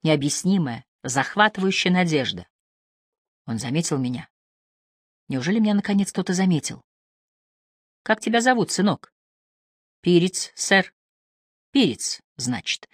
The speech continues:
Я вижу, как он решает, что со мной делать. То ли допрашивать, как подсказывает чутье, то ли отпустить и заняться собственными учениками».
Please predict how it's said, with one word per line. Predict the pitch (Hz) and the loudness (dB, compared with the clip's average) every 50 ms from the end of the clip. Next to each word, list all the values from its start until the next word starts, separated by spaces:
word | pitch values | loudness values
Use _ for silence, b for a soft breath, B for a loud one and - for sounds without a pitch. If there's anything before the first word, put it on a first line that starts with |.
| b b b b b _ _ | b b b b b _ _
Я | 254 269 277 | -2 0 2
вижу, | 277 269 233 170 147 120 - _ _ _ _ _ _ _ | 4 4 2 2 -2 -4 -6 _ _ _ _ _ _ _
как | - - 143 - | -12 -12 -8 -6
он | 147 143 | -4 -4
решает, | 139 143 - - 151 139 - | -2 -2 -2 0 -2 -2 -2
что | - - 160 | -4 -8 -6
со | - 151 | -4 -2
мной | 147 147 143 147 | -2 -2 -2 -2
делать. | 139 143 135 127 120 - b b b b b b b _ | 0 -2 -2 -2 -4 -8 b b b b b b b _
То | - 311 | -2 0
ли | 262 175 | 2 2
допрашивать, | 151 147 - - 185 202 196 - - 180 175 - - - - _ _ _ | 2 2 2 2 2 2 2 0 -2 -4 -4 -4 -6 -10 -14 _ _ _
как | - 160 - | -8 -6 -4
подсказывает | - 147 - - - 151 147 151 165 185 | -4 -4 -2 -2 -2 -2 0 0 -2 -2
чутье, | - - 226 - - - 277 180 139 - _ _ _ _ _ _ _ _ _ _ - | -2 -4 -4 -4 -4 -2 -2 -2 -2 -4 _ _ _ _ _ _ _ _ _ _ -2
то | 370 | 2
ли | 349 370 | 2 4
отпустить | 359 - - 349 - - - 349 - | 2 2 2 0 0 2 0 -2 0
и | 170 | 2
заняться | 156 160 160 170 165 156 - - 165 | 2 2 4 4 4 2 2 -2 -2
собственными | - - 170 - - - 170 160 160 160 | -2 -2 -4 -4 -4 -2 0 2 2 2
учениками». | 156 156 - - 175 165 - - 220 226 208 196 - | 2 0 2 2 0 2 4 4 4 4 4 2 -2